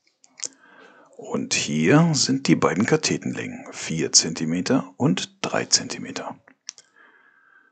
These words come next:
Nach dem Satz von Pythagoras ist dann die Strecke A C,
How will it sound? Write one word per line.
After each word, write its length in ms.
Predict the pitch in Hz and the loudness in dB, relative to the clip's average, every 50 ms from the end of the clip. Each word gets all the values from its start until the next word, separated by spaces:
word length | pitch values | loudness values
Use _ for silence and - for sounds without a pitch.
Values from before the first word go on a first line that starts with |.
| _ _ _ | _ _ _
Nach 240 | - - 85 - | 0 0 0 0
dem 260 | - - 64 - 58 - | 0 -4 -4 -2 0 0
Satz 300 | - - 76 78 - - | 0 0 2 4 2 2
von 180 | - 67 64 | 2 0 -8
Pythagoras 600 | - - - - 92 95 107 120 120 131 135 - | -8 -8 0 2 2 4 4 4 4 4 4 4
ist 160 | - - - | 2 0 -2
dann 100 | - 65 | -2 -6
die 80 | 67 - | -2 0
Strecke 420 | - - - - 73 - - - | 0 0 0 -2 -2 -4 -6 -6
A 140 | - - 78 | -6 -6 2
C, 400 | - - - 78 101 127 127 123 | 2 2 4 4 2 2 0 0